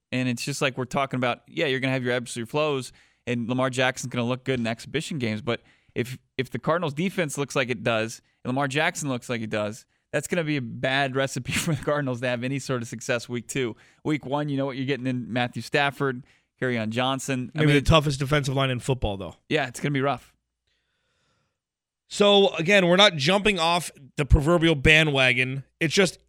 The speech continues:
Speaker 2: it's hard to put a positive slant on anything after the,
Speaker 1: Are
Speaker 2: after
Speaker 1: you,
Speaker 2: what happened last night.
Speaker 1: are you, are you fine with the, are you, are,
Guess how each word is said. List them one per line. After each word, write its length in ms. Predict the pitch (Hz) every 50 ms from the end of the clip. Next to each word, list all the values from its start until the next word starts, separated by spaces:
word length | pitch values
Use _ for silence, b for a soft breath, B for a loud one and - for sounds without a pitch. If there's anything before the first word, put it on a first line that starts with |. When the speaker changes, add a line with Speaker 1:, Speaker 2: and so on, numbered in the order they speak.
| _ _ _
Speaker 2:
it's 160 | - 180 165 -
hard 580 | - - - - 185 185 196 202 196 175 160 -
to 140 | - 190
put 300 | 156 139 - - 180 175 139
a 100 | 156 156
positive 580 | 143 - - - 147 156 156 143 156 147 135 -
slant 420 | - - - 143 143 139 139 127
on 140 | 139 135 - -
anything 400 | 147 147 147 143 120 - 147 131
after 280 | 123 131 131 123 - 131
the, 220 | 123 123 120 117 110
Speaker 1:
Are 140 | 151 160 170
Speaker 2:
after 120 | - 190 -
Speaker 1:
you, 60 | 151
Speaker 2:
what 100 | 147 139
happened 260 | 139 131 127 127 117
last 220 | 113 110 110 -
night. 60 | 131 147
Speaker 1:
are 100 | 151 156
you, 180 | 160 165 160 143 - - _ 131
are 100 | 143 147
you 140 | 147 147
fine 420 | 131 - - 160 156 165 170 180 180
with 180 | 175 165 -
the, 120 | - 160 139
are 100 | 120 139
you, 260 | 143 143 151 147 131 - 107
are, 100 | 107 117